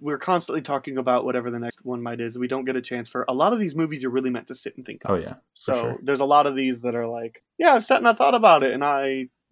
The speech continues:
Speaker 1: appreciate it a lot more." There's one that it's like, "I haven't thought about this movie in months." Like,
Speaker 2: <laughs>
Speaker 1: you know, Rebel Without a Cause was, like, the second week, and I haven't thought about it very much at all. So
Speaker 2: Yeah.
Speaker 1: Yeah, um,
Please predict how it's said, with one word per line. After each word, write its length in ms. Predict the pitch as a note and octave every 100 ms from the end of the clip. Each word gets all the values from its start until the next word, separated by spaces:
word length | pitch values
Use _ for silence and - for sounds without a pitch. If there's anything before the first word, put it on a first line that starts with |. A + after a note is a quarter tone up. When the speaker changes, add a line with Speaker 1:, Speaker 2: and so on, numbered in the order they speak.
| -
Speaker 1:
appreciate 460 | C#3+ G3+ F#3+ G3 F#3
it 80 | F#3+
a 60 |
lot 160 | F#3+ G3
more." 260 | G#3 F#3 C3
There's 200 | C3+ B2+
one 140 | C#3
that 100 | B2+
it's 120 | A#2
like, 120 | A#2+ -
"I 40 |
haven't 180 | D3 A2+
thought 140 | A2+ A2+
about 160 | A#2
this 160 | - -
movie 240 | B1 A1
in 100 | G1+
months." 320 | A#1 G#1 -
Like, 140 | - -
Speaker 2:
<laughs> 240 | A2 -
Speaker 1:
you 60 | A#2+
know, 100 | A#2+
Rebel 200 | D#3+ F3+
Without 220 | D#3+ F3
a 40 | C#3+
Cause 280 | C#3+ C#3 B2+
was, 140 | A2+
like, 180 | A#2+ -
the 80 | A#2
second 340 | - C3+ D3
week, 360 | B2 B2+ A#2+ -
and 120 | -
I 320 | A#2 A#2 A#2+ B2
haven't 180 | A#2+ G#2+
thought 180 | A2 B2
about 240 | A#2 A#2
it 80 | A#2+ - _ _
very 140 | A#2
much 220 | A#2+ A#2 B2
at 80 |
all. 160 | A#2+ A#2
So 220 | - A#2+ A#2+
Speaker 2:
Yeah. 180 | - - _ _ -
Speaker 1:
Yeah, 220 | G3 - -
um, 680 | E3 F3 E3+ E3 D#3+ E3+